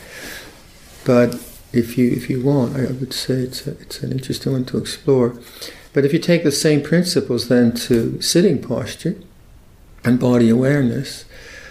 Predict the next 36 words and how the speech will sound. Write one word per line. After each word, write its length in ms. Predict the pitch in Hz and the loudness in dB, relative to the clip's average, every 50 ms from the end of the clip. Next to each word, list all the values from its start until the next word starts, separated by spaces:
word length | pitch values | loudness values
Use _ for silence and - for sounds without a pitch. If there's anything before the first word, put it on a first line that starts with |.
| - - - - - - | -20 -20 -20 -20 -10 -4
when 260 | - - 120 120 123 | 0 2 4 6 6
you're 360 | 123 117 110 110 117 - - - - - - - - _ - - - | 6 6 4 4 2 -2 -8 -16 -20 -20 -20 -20 -20 _ -20 -16 -16
holding 480 | - - - 143 156 175 165 139 120 113 | -12 -2 2 2 4 4 4 4 4 6
your 140 | 110 104 107 | 4 4 2
posture, 640 | - - 123 113 110 110 110 - - - - 117 113 | 0 -2 0 0 2 0 -2 -6 -4 0 0 0 0
try, 280 | 117 - 147 147 151 | 0 2 2 2 2
try 280 | 143 147 - 160 160 156 | 2 2 0 0 2 2
to, 320 | 151 147 143 139 143 143 - - - - - _ | 2 2 0 0 -2 -6 -12 -20 -20 -20 -18 _
try 220 | - - 160 151 | -8 -4 -2 0
to, 220 | 147 143 139 170 254 - | 0 0 -2 -4 -8 -12
try 180 | - - 151 147 | -6 -4 -2 2
to 60 | 131 | 4
look 340 | 123 127 135 151 156 156 - | 4 6 6 6 4 4 2
at 320 | 143 123 117 - - - | 2 2 2 2 -2 -4
things 380 | - - 127 120 120 127 - - | 0 2 2 2 2 0 0 2
like 240 | 123 110 104 127 131 | 2 4 4 2 0
this 200 | - 127 - - | -2 -2 0 -2
is 140 | 123 - - | -2 -2 2
in 200 | - 127 123 120 | 2 4 4 4
awareness, 760 | 110 110 113 113 117 123 120 113 107 113 - - - - - - - - - - - - | 4 4 4 4 4 4 2 2 0 -2 -6 -10 -14 -16 -18 -20 -20 -20 -20 -20 -20 -18
whole 280 | - - 143 139 127 | -4 0 2 2 4
body, 340 | 127 123 123 123 117 113 - | 4 2 2 4 2 2 0
or 140 | - 131 127 | 0 -2 -2
not 180 | 123 127 123 | -2 -4 -4
just 240 | - - - - - | -4 -6 -6 -2 2
in 140 | 139 123 120 | 2 4 4
your 100 | 117 113 | 4 2
head, 480 | 117 - - 123 127 123 123 123 - - - - - - - - - - | 2 2 2 2 2 2 0 -4 -8 -14 -20 -20 -20 -20 -20 -20 -18 -14
trying 260 | - - 123 113 120 | -4 0 2 2 2
to 60 | 120 | 2
get 280 | 110 104 - 113 110 - | 0 0 -2 -2 -2 -2
something, 680 | - - - 123 127 127 - - 131 123 127 131 - - - - - - - - - - | -6 -6 -4 -4 -6 -6 -6 -4 -2 -2 -2 -4 -8 -16 -20 -20 -20 -20 -20 -20 -12 -10
and 160 | 131 127 131 | -10 -8 -8
whole 180 | - - 135 131 | -6 -6 -6 -6
body 360 | 123 - 131 123 117 123 123 | -4 -4 -2 0 0 0 0
awareness. 640 | 120 120 120 123 123 123 120 117 120 113 - - - | 0 0 0 2 0 0 0 -2 -4 -6 -8 -12 -14